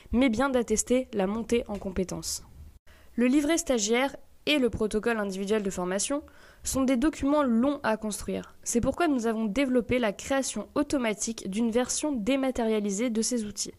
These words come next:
Ganapati propose donc dès cette semaine un livret, un pif, dématérialisé, qui réunit tous ces documents et qui s'appliquera à tout type de formation,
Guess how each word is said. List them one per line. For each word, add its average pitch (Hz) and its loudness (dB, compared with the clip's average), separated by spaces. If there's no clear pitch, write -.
Ganapati 269 4
propose 220 2
donc 247 0
dès 208 2
cette 247 0
semaine 214 -2
un 285 2
livret, 220 2
un 175 -2
pif, 262 -2
dématérialisé, 254 2
qui 220 2
réunit 262 4
tous - 2
ces 311 2
documents 233 0
et 233 -2
qui 233 -8
s'appliquera 262 0
à 220 0
tout 320 0
type 240 0
de 226 4
formation, 226 -2